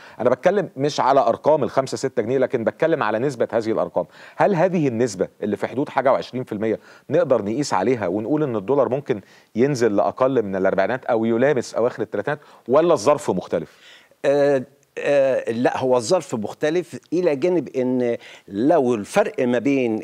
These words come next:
Speaker 2: السعر الرسمي في البنوك
Speaker 1: مم.
Speaker 2: وسعر السوق ال-، آه، الموازية للعملة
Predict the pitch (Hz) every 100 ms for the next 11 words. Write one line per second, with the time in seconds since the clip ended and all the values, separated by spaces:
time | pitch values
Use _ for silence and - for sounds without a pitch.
0 | - 98 - 175 151 120 113 127 139 -
1 | 87 80 _ _ _ - 123 104 117 131
2 | 135 101 - 107 110 95 - 151 117 113
3 | - 151 120 110 110 110 110 110 107 104
4 | 107 85 107 110 110 117 110 107 139 107
5 | 107 95 139 110